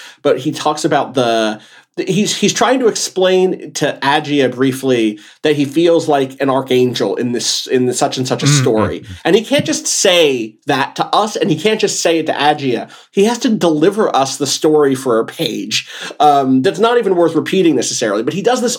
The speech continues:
Speaker 1: all the time, that he tells himself a little story that's an aside, and he repeats it for the reader, because in his mind,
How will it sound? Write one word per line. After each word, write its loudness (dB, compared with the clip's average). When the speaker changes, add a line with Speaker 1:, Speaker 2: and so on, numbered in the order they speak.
Speaker 1:
all 2
the -6
time, -2
that -4
he -2
tells 0
himself 0
a 2
little 2
story 0
that's 0
an 2
aside, 0
and 2
he 0
repeats -2
it -4
for -2
the 2
reader, 0
because 2
in 2
his 2
mind, 0